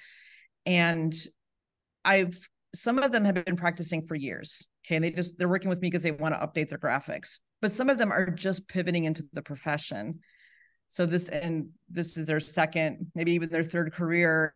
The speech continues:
And now they're realizing, "Oh, I can design landscapes for other people. And this is really awesome." So because I'm, I have an online presence, of course, you know, they're, they're trying to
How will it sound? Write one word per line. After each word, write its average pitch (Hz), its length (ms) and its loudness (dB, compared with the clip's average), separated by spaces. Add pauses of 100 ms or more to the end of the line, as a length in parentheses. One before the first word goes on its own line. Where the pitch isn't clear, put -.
(120)
And 170 120 0
now 170 160 4
they're 170 120 0
realizing, 160 640 0
"Oh, 151 480 2 (220)
I 196 100 0
can 233 180 0
design 160 480 2
landscapes 156 1000 -2 (160)
for 170 140 0
other 165 140 4
people. 180 460 0
And 156 160 2
this 202 120 -4
is 262 140 0
really 175 180 2 (120)
awesome." 190 640 -4 (560)
So - 260 0
because 220 320 2
I'm, 196 240 6
I 202 60 8
have 196 100 6
an 180 80 2
online 170 400 0
presence, 170 580 0
of 160 100 -4
course, 156 600 0
you 160 100 -2
know, 151 60 0
they're, 165 300 0 (100)
they're 180 100 2
trying 190 340 4
to 170 280 4